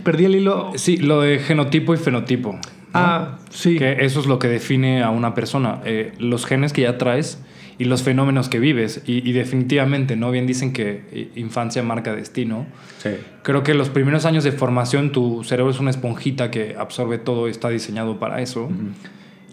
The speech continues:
Speaker 2: Y, y definitivamente lo que vives en tu infancia va a marcar mucho de quién vas a ser el resto de tu vida, ¿no? Complejos, miedos,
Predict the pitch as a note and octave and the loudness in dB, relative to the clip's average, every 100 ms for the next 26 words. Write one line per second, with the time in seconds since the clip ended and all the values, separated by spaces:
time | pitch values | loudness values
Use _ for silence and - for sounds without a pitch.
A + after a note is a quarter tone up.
0 | - C3 C3 B2+ B2+ B2+ C3+ B2+ C#3+ D3+ | 0 0 2 0 0 2 0 2 2 2
1 | D3+ D#3 C3 B2+ A#2+ C3+ C3 A2+ A2 B2 | 2 2 2 2 2 2 0 -2 -2 -2
2 | A#2 C3 B2 B2 B2+ A#2+ B2 A#2+ C3 - | 0 0 0 0 0 0 -2 -2 -2 -2
3 | A#2 A#2 A2 A#2 A2 A2 A2 A2+ F#2+ G#2+ | -4 -4 -6 -4 -4 -4 -4 -4 -4 -2
4 | A#2+ G#2 G#2 G#2+ G#2+ G2 A2+ - A2+ A#2 | -2 -2 -4 -4 -4 -2 -4 -2 -4 -2
5 | A2+ A2+ G#2+ A2 | 0 0 -2 -4